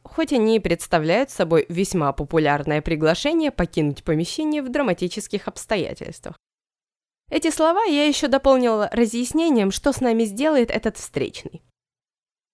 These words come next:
Все вместе подействовало столь впечатляюще, что Михал,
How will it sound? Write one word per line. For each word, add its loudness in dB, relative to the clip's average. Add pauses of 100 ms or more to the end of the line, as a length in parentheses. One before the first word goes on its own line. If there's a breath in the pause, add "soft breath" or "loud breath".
(120)
Все 4
вместе 2
подействовало 0
столь 2
впечатляюще, -4
что -2
Михал, 0